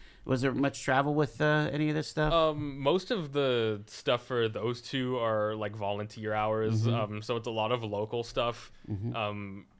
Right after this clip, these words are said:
Speaker 2: I've done most of mine, uh, like, volunteering for the Rouseville Borough, uh, down, uh, towards, God, Rou-, obviously Rouseville, I guess. <laughs> But, um,
Speaker 1: Oh, what's down in Rouseville? What's that?
Speaker 2: Um,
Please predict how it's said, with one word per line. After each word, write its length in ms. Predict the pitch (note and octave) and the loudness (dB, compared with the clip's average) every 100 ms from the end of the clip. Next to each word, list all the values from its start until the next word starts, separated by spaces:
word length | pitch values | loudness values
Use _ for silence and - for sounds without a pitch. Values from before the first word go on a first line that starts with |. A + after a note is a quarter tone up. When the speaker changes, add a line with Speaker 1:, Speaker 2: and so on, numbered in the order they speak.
| - | -8
Speaker 2:
I've 280 | A#2 A2 G#2+ | -4 -4 0
done 300 | G#2+ G#2+ G#2 | -2 0 -2
most 360 | G#2 G#2 - | -2 -2 -4
of 100 | A2+ | -8
mine, 500 | G#2 G2 G2+ G#2 G#2+ | -4 -4 -4 -4 -6
uh, 260 | G2+ G2+ G2 | -6 -6 -8
like, 180 | G2+ G#2 | -10 -10
volunteering 560 | G2+ G2 G2+ G#2+ G#2 | -8 -6 -8 -8 -10
for 120 | G2 G#2 | -8 -8
the 100 | G2 | -6
Rouseville 460 | G2+ G2+ - G#2 | -6 -6 -6 -8
Borough, 520 | G#2 G#2 G#2 G#2 G#2+ - | -4 -2 -2 -4 -8 -8
uh, 420 | A2+ A2 G#2 G2+ G2+ G#2+ - _ - B2 | -6 -2 -2 -4 -8 -12 -20 _ -16 -4
down, 520 | G#2+ G2+ G2+ G2+ A#2 | -2 0 -4 -8 -8
uh, 260 | A#2 G#2 G2+ G#2+ | -4 -4 -4 -8
towards, 580 | - G#2 G2 - - - - - | -8 -8 -8 -14 -18 -20 -20 -20
God, 240 | - - - | -20 -20 -10
Rou-, 260 | A2+ G#2+ G2+ | -8 -8 -10
obviously 460 | F#2+ G2+ G2 - | -10 -10 -12 -12
Rouseville, 460 | G2+ G2 G#2+ - G2+ | -10 -10 -10 -10 -8
I 40 | - | -8
guess. 540 | - - - - G3+ - | -10 -12 -6 2 2 4
<laughs> 40 | |
But, 220 | - D#3+ D3+ | 2 4 6
um, 340 | C3+ B2 A#2 - | 6 4 -2 4
Speaker 1:
Oh, 60 | F3+ | 6
what's 200 | G3+ - | 6 6
down 160 | G3 | 6
in 60 | F#3 | 8
Rouseville? 540 | F#3 F#3 - G#2+ G2 G2 | 8 6 4 2 2 2
What's 220 | B2 - | -2 -2
that? 260 | C3 A2+ | -2 0
Speaker 2:
Um, 460 | E3+ D#3+ D3 C3+ B2+ | 0 -2 -2 -6 -10